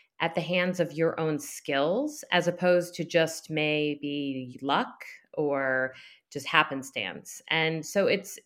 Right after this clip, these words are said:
it's this phenomenon of really not giving yourself this credit where credit is due. And it can lead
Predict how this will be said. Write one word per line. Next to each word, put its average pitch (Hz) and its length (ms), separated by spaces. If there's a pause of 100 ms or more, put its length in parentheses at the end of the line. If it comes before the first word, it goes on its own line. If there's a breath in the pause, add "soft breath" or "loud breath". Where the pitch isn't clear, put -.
it's 190 260
this 208 180
phenomenon 269 520
of 170 160
really 240 280
not 185 500 (240)
giving 220 260
yourself 196 540
this - 140
credit 180 680
where 160 180
credit 170 360
is 143 120
due. 143 520 (540 soft breath)
And 160 300
it 170 160
can 190 200
lead 185 320